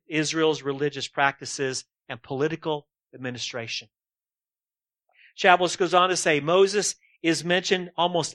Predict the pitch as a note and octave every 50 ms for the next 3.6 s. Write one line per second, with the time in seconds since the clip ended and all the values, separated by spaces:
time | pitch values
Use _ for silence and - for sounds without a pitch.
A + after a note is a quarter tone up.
0 | _ - F3+ F#3+ G#3+ - _ _ _ - F#3+ F#3+ F3 F3+ E3 E3+ - - - G3
1 | F3 C3+ A#2 A2 A2 G#2 - - _ _ _ - C#3 C#3+ C3+ C#3 C3+ C3+ A#2+ G#2+
2 | G2 _ _ _ _ _ _ - C4 C4 D3 A#2 A2+ B2 C#3 D3+ E3+ F3+ _ _
3 | _ _ - A#2+ C3 A#2+ A#2+ - B2 A2 A2+